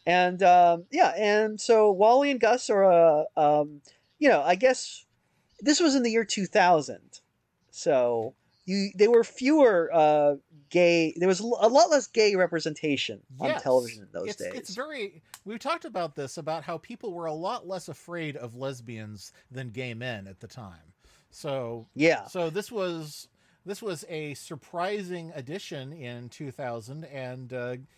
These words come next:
Speaker 2: Gus and, and Gus and Wally are a, you know, they are a model gay couple, eh, but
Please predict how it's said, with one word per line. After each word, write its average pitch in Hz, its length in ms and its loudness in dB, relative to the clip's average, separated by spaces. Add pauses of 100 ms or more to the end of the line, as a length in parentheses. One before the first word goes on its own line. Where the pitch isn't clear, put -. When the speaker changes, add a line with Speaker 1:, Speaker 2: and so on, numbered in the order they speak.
(260)
Speaker 2:
Gus 156 240 -6
and, 151 160 -12 (180)
and 139 200 -14
Gus 214 220 -10
and 196 120 -12
Wally 190 320 -8
are 147 380 -6
a, 135 380 -10 (380)
you 147 80 -16
know, 120 160 -8
they 170 180 -8
are 160 220 -6
a 135 280 -12
model 131 840 -8 (180)
gay 135 240 -10
couple, - 600 -14
eh, 135 160 -12 (160)
but 143 340 -4